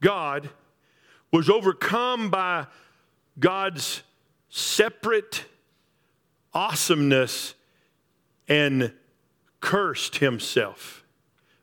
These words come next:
"I'm a man of unclean lips. I live in a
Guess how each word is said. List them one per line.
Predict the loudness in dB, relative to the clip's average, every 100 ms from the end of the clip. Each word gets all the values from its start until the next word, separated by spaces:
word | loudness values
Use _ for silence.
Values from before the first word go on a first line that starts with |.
| -4
"I'm | -2
a | -2
man | 2 2 4 2
of | 2 0
unclean | -2 -4 -2 0 0
lips. | 0 -2 -4 -16 -18 -20 _ _ _
I | -2
live | 0 -2
in |
a | -6